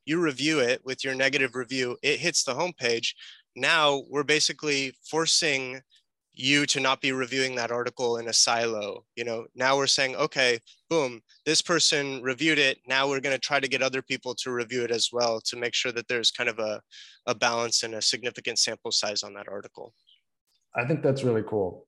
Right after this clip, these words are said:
Speaker 2: I like that idea of hi-, everyone, as soon as, as soon as someone cares enough to review one thing, it's put before everyone to see if it's worth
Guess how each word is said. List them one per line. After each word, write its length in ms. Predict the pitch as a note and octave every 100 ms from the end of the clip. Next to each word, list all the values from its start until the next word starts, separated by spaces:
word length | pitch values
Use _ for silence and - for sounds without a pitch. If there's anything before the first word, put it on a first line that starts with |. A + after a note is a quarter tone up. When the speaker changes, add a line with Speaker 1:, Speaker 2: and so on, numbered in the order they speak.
| _
Speaker 2:
I 100 | B2+
like 260 | B2 C3 C3+
that 100 | C3
idea 440 | A#2+ G#2 A2+ G#2+
of 460 | G#2+ A2+ G#2 G2 - - _ _ _ - -
hi-, 200 | C#3 C3+
everyone, 720 | C3 C#3 C3 B2+ B2 B2 A#2 _ -
as 140 | A#2 -
soon 160 | D3 C#3+
as, 260 | C3 - A#2
as 120 | A#2
soon 160 | D#3 C#3
as 100 | C#3+
someone 240 | B2+ A#2
cares 280 | - A#2+ A#2
enough 220 | A2 -
to 100 | G#2+
review 320 | G#2 G2 G2+
one 280 | G2 G2 F#2+
thing, 420 | G2 F2+ E2 F2+ - _ _ _ -
it's 160 | A2 -
put 260 | C3 C3
before 320 | A#2+ A#2 A2
everyone 480 | G#2 G#2 G2+ F#2 F#2
to 80 | F#2+
see 160 | F#2+ G2+
if 100 | F#2
it's 160 | G2 G#2
worth 320 | F#2 F2+